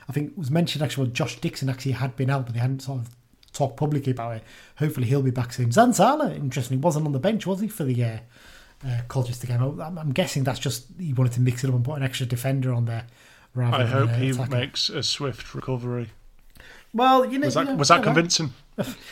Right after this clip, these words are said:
Speaker 1: this is the thing. I mean, I mean, Beach said that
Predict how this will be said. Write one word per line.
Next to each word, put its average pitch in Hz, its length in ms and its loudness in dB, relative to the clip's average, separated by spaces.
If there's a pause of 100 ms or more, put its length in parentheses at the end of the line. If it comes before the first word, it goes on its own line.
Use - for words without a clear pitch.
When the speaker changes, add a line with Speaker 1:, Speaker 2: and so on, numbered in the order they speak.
(140)
Speaker 1:
this 262 180 0
is - 60 -4
the 262 80 4
thing. 277 260 4
I 190 60 2
mean, 214 220 0 (300)
I - 20 -10
mean, 233 320 2 (2000)
Beach 262 220 6
said - 420 6 (800)
that 143 320 0